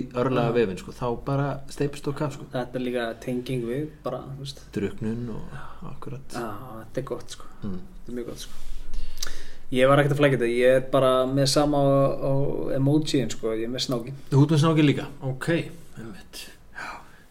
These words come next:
Speaker 1: Liðast áfram.
Speaker 2: Liðast áfram og,
Speaker 1: Mm.
Speaker 2: og
Speaker 1: Og heggur.
Speaker 2: Já, hann er eitraður, sko.
Speaker 1: Já.
Speaker 2: Hann er
Speaker 1: Já, já.
Speaker 2: eitraður eins og margir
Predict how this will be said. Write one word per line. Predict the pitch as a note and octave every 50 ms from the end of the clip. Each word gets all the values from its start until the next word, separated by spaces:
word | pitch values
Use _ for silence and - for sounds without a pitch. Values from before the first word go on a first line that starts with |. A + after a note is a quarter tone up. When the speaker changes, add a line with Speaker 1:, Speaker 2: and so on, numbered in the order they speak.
| _ -
Speaker 1:
Liðast | A2 G#2+ G2+ A2+ C3+ C#3+ C3 A2 - -
áfram. | C3 C3 C3 C#3+ D3+ D3+ - - - - - -
Speaker 2:
Liðast | - B2 A#2+ A#2+ B2 B2+ C3+ B2+ C3
áfram | B2+ B2+ B2+ B2+ C3+ C3+ C3 C3 B2+ B2
og, | A#2+ - - -
Speaker 1:
Mm. | - - D#3+ D3 A#2+
Speaker 2:
og | A#2+ - - - - - - - - - - - - -
Speaker 1:
Og | C#3 -
heggur. | C3 - - E3+ E3+ - - - - -
Speaker 2:
Já, | B2 - -
hann | C3 B2+ B2+
er | B2 B2
eitraður, | B2 B2 - A2 G#2 A2
sko. | - - - - - - - -
Speaker 1:
Já. | - - C#3 - - - - _ _ _ - - - - - - - - - - - - - - - - - - -
Speaker 2:
Hann | - G#2 G2+
er | G2+ G#2
Speaker 1:
Já, | G#2+ -
já. | C#3
Speaker 2:
eitraður | C#3 - E3 C#3+ C#3 C#3 C#3
eins | C3+ B2+
og | B2+
margir | B2+ C#3+ C#3 - - - A2+ - -